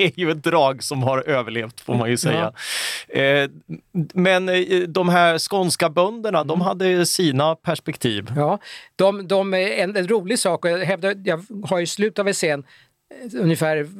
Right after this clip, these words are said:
Speaker 2: f-, sextiotal reformer som har genomförts som antingen direkt motsvarar vad nyliberalerna krävde eller som var en följd av detta. Och den senaste, kanske inte den sista, det var ju, eh, eh, gårdsförsäljningen första juli tjugofem,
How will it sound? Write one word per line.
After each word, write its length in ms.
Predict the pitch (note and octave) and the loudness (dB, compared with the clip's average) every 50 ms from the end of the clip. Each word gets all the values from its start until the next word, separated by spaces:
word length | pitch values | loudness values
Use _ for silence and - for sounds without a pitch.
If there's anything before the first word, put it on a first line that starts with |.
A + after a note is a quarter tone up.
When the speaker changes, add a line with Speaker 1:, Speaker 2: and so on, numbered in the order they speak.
| G3+ A3+ A#3+ | -8 -6 -6
Speaker 2:
f-, 200 | G#3 - D4 A3 | -6 -4 -4 -2
sextiotal 680 | - - F#3 - - - - F3 D#3 - E3+ D#3+ D#3+ D3+ | 0 0 -2 -2 -4 -4 -4 -2 -2 0 0 0 0 0
reformer 480 | D#3+ E3 - - F#3 F#3+ G3 F#3+ F#3 F3+ | 0 -2 -2 0 0 2 2 2 0 0
som 220 | - - F3 D#3 | 0 0 -2 0
har 100 | C#3 D#3+ | 0 -2
genomförts 440 | E3 D#3+ D3 D#3 D3 - G3+ F#3 - | 0 0 0 -2 0 0 0 0 0
som 100 | - E3+ | 0 -2
antingen 360 | D#3+ D#3 - D#3 D#3 D3+ C#3 | -2 -2 -2 -2 -2 -2 0
direkt 280 | C#3 E3+ F#3+ G3+ - - | 0 0 0 -2 -2 -2
motsvarar 440 | G#3 F#3+ D3 - - E3+ D3+ D3 C#3+ | 0 0 0 0 0 0 0 2 2
vad 160 | C#3+ C#3+ D3 | 0 0 0
nyliberalerna 500 | D3+ D3+ C3+ C#3 C#3 B2+ C#3 C3 C3 B2+ | 0 0 0 0 0 0 0 0 -2 -2
krävde 300 | - D#3+ D#3 C3+ B2 C#3+ | -2 -2 -2 0 0 0
eller 100 | C3+ B2 | -2 0
som 120 | A2 D3+ | -2 -2
var 100 | C#3 C3+ | 0 0
en 80 | C3+ C3+ | -2 -2
följd 300 | - - E3+ E3+ E3 E3 | -2 -2 -4 -2 -2 -2
av 80 | D#3 D3+ | -2 -2
detta. 220 | C#3 - - C3 | -2 -2 0 0
Och 100 | C3+ C#3 | 0 0
den 140 | D3 C#3 B2+ - - - - - | 0 0 -2 -4 -12 -20 -16 -8
senaste, 640 | - - - G#3+ F3+ E3+ G3+ G3+ - - F3+ C#3+ B2 D#3+ D#3+ - | -2 0 0 0 2 2 0 -2 0 -2 -4 -4 -4 -6 -8 -6
kanske 180 | E3 D3 E3+ | -4 -2 -2
inte 120 | E3 - E3+ | -2 0 0
den 80 | E3 | 0
sista, 340 | - F3 C#3+ - - D#3 C#3 - - - - - _ - | 0 0 -2 -2 -2 -4 -4 -6 -10 -20 -20 -20 _ -2
det 140 | F3 E3+ E3 | -2 0 0
var 160 | E3 E3 E3 | 2 0 0
ju, 160 | D#3+ E3 E3 F3+ G#3+ A#3 A3+ A3+ A#3 A3 | 0 0 -2 -6 -8 -10 -10 -10 -8 -6
eh, 260 | G#3 G3 D#3+ D3 D3 D#3 - F3 E3+ G3+ | -4 0 2 2 2 2 0 -2 -4 -8
eh, 60 | A#3 | -8
gårdsförsäljningen 960 | G3 D#3+ C#3+ F#3 F3 - - - D#3 - - F3 F3+ F3+ F3+ F3+ E3+ E3+ D#3+ C3+ | -6 -2 0 0 0 0 -2 -4 -4 -2 -2 -2 -2 -2 0 0 0 0 -2 -2
första 260 | - - D3+ - D#3+ | -4 -4 -4 -2 0
juli 420 | D3 C#3+ C#3 C3 C3+ C#3 C#3+ F#3 - | 0 0 2 2 2 0 0 -2 -4
tjugofem, 480 | - D#3+ C#3+ - A3 G#3 C3+ C3+ B2+ | -2 -2 -2 0 0 -2 -2 -4 -10